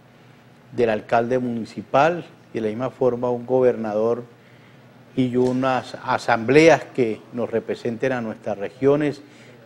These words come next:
respaldar en materia de asamblea los candidatos de nuestra región. Eso es fundamental, tener una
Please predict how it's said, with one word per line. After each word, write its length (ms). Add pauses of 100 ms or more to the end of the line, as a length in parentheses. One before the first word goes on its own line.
respaldar 760
en 260
materia 460
de 60
asamblea 720
los 220 (100)
candidatos 800
de 100
nuestra 380
región. 420
Eso 220
es 80
fundamental, 920 (680)
tener 300
una 400